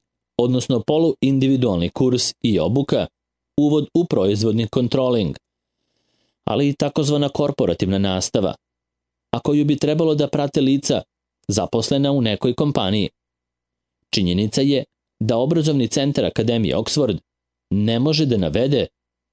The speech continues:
koliko bi od tih tipova nastave bi trebalo da traje.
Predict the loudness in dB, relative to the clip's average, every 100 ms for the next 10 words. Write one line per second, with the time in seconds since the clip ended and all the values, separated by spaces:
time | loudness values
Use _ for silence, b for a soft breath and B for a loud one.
0 | -4 0 0 0 0 0 -2 _ _ _
1 | _ _ _ _ _ _ _ _ -4 -2
2 | -2 0 -2 -2 -4 -2 -2 -4 -10 -4
3 | -2 0 0 0 -2 -2 0 0 0 -4
4 | _ _ _ _ -4 -2 0 0 2 2
5 | 0 0 0 0